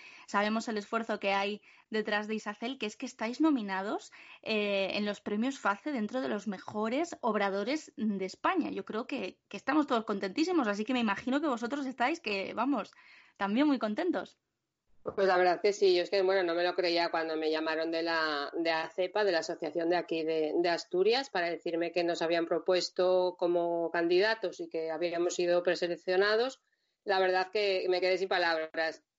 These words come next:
Speaker 2: Eh, es una, un gran orgullo y, y la verdad que, que estamos muy ilusionados y muy emocionados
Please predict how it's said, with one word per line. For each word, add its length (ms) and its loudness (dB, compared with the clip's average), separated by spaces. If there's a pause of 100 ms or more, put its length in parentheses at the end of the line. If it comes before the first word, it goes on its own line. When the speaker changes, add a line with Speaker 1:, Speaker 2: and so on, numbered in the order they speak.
(220)
Speaker 2:
Eh, 380 2
es 120 -4
una, 320 0
un 160 4
gran 200 4
orgullo 500 2
y, 60 4
y 420 2
la 120 2
verdad 360 0
que, 420 2
que 80 0
estamos 320 0
muy 140 4
ilusionados 540 0
y 40 -2
muy 160 2
emocionados 840 0